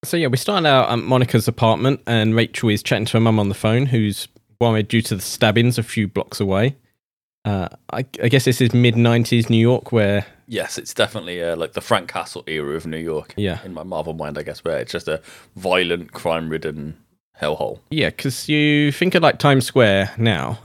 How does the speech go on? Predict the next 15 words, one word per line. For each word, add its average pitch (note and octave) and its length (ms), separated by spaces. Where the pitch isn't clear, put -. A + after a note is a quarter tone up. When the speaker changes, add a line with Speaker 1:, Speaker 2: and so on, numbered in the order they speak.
Speaker 1:
and F#2+ 340
it's - 360
a, F#2 200
a - 80
place - 340
that's - 180
filled D3 480
with G#2+ 140
tourists A#2+ 460
and F#2+ 400
wonder A2+ 360
and G2 160
lights A2+ 300
and F#2+ 100
stuff. - 400